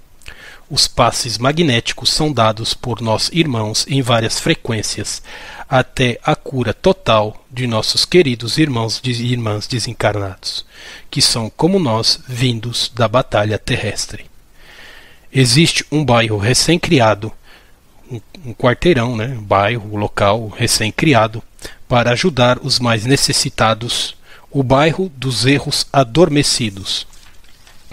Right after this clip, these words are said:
Pois, ao acordar, depois de curas feitas, muitos acham que estão ainda no mundo terrestre. Portanto, acham que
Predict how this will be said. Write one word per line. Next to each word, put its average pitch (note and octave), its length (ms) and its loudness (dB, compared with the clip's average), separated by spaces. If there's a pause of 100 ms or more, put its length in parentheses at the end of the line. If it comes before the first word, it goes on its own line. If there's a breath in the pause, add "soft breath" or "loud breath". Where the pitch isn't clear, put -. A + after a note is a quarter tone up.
(500 loud breath)
Pois, D3+ 480 4
ao A#2+ 220 2
acordar, A#2+ 640 2 (140)
depois B2+ 400 2
de A2 120 -4
curas C#3 520 0
feitas, C#3+ 500 0
muitos D3 640 2
acham D#3 360 2
que - 140 -6
estão C3+ 300 0
ainda C3 340 0
no B2+ 140 -2
mundo B2 260 -4
terrestre. - 640 -6 (640 loud breath)
Portanto, - 680 -4 (400 soft breath)
acham C3 640 2 (400 soft breath)
que D#3+ 320 2